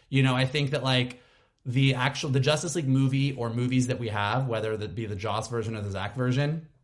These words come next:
I think existed. I think, like, the, the main thing I would do is even the movies I don't like,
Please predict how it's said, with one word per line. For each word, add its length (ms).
I 120
think 260
existed. 640
I 100
think, 220
like, 180
the, 100
the 160
main 220
thing 120
I 40
would 100
do 100
is 140
even 180
the 80
movies 300
I 80
don't 340
like, 400